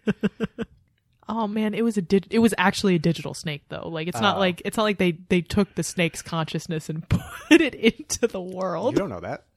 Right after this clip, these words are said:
Speaker 2: You know that you're right. I don't know
Speaker 1: <laughs>
Speaker 2: that. It, they could have taken a snake's consciousness and put it into San Junipero.
Speaker 1: I,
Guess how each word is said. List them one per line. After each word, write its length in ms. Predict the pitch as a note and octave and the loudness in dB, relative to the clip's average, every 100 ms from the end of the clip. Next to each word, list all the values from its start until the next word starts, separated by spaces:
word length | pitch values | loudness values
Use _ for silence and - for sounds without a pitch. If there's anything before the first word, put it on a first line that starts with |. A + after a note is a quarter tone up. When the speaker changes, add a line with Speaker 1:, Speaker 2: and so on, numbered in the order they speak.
| - - - - | -16 -14 -12 0
Speaker 2:
You 80 | E4+ | 4
know 140 | G#4 | 4
that 160 | F#4 D#4+ | 4 4
you're 160 | D#4+ | 6
right. 240 | D4 G#3+ - | 8 6 6
I 100 | G#3+ | 4
don't 300 | B2 A#3 A3 | 8 10 10
know 120 | D3+ | 8
Speaker 1:
<laughs> 0 | |
Speaker 2:
that. 300 | C#3+ C#3 - - | 0 -2 -4 -4
It, 220 | G#3+ A3 | -4 2
they 120 | A#3+ | 2
could 300 | A#3 - C4+ | 2 -2 2
have 180 | C4+ G#3+ | 2 2
taken 300 | A#3+ A3+ G3 | 2 4 2
a 40 | F#3+ | -2
snake's 360 | - F3+ E3+ | 0 0 -2
consciousness 580 | - F3 D#3+ E3 D#3+ D3+ | -4 -4 -4 -6 -8 -8
and 160 | D#3 - | -6 -2
put 180 | - D#3+ | -2 -2
it 120 | - | -6
into 480 | - F3 E3 F3 D#3+ | -4 -4 -2 -2 -2
San 280 | - D#3 C#3 | -2 -4 -6
Junipero. 500 | B2+ B2 - - - | -8 -10 -8 -10 -8
Speaker 1:
I, 200 | G#2 | -8